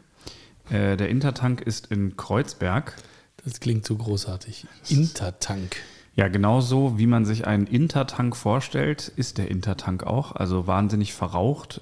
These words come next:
Speaker 1: eng und sehr muckelig. Aber, ähm, es ist eine wahnsinnig gute Stimmung darin. Die Leute, äh, geben vor dem Spiel irgendwie Waffeln aus und jeder bringt irgendwie was mit und das darf man in der Kneipe dann auch verzehren. Und,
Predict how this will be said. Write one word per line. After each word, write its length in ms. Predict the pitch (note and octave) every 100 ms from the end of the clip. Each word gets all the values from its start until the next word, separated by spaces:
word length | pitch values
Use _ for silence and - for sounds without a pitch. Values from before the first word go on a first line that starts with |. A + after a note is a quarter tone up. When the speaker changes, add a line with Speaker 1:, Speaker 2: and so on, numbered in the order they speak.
| -
Speaker 1:
eng 320 | G#2 C3 C3+ -
und 480 | G#2 G#2 G2+ - - - - - - - -
sehr 200 | G2+ G2+
muckelig. 640 | G2 A2 C3 C#3+ D#3 - - - - - - _ -
Aber, 520 | G2 F#2+ G#2 G2+ G2+
ähm, 260 | G#2 G#2 G#2
es 100 | A2
ist 120 | A2+ G#2+
eine 140 | G2
wahnsinnig 380 | G2+ G#2 G#2+ G2+
gute 220 | A2 G2
Stimmung 640 | F#2+ - A#2+ A#2+ A#2+ A#2 A2
darin. 460 | G#2 A2 A2 A2+
Die 100 | G#2
Leute, 680 | G2+ G2 G2+ - G2+ G2 F#2+ - - - - - - -
äh, 300 | G2 F#2+ F#2+
geben 380 | G2+ G#2 G#2 G2+
vor 280 | - G#2+ G#2+
dem 160 | G#2
Spiel 540 | - - G#2 G2+ G2 -
irgendwie 460 | G#2+ G#2 G2+ G2+
Waffeln 440 | F#2+ F#2 G#2 G2 G2
aus 500 | F#2+ F#2 F#2+ - -
und 400 | G#2+ G2 F#2+ -
jeder 280 | G#2 G#2+ A2
bringt 280 | F#2+ A2+ -
irgendwie 220 | A#2 A2
was 180 | G#2+ G#2
mit 220 | G2 G2 -
und 100 | G2+
das 120 | -
darf 200 | G#2+ G#2
man 80 | G#2+
in 40 |
der 80 | G#2
Kneipe 280 | - G2+ G2+
dann 140 | G#2
auch 100 | A2
verzehren. 680 | - A#2+ - G#2+ G2 F#2+ G2+
Und, 340 | C#3+ A2 G#2